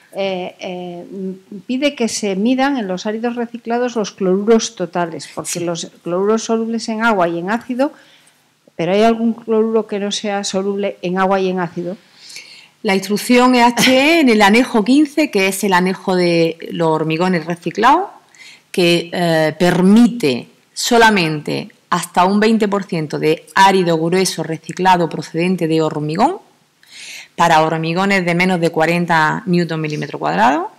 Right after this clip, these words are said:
Speaker 2: indica, o recomienda, mejor dicho, que se le haga el ensayo de cloruros totales, porque en el an-, en el articulado son cloruros solubles en, eh, en ácido, ¿no?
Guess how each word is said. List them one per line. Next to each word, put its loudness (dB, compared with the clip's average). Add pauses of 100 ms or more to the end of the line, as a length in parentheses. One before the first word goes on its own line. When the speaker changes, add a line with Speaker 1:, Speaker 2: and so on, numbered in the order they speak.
(1000)
Speaker 2:
indica, 2 (300)
o -2
recomienda, 2
mejor 0
dicho, -2 (500)
que 2 (240)
se -4
le 2
haga 8
el 4
ensayo 0
de 2
cloruros -4
totales, -2 (420)
porque -4 (400)
en -2
el 0
an-, 2
en -2
el 0
articulado 2
son -4
cloruros -2
solubles -2
en, -10
eh, -10 (100)
en -6
ácido, -4
¿no? -4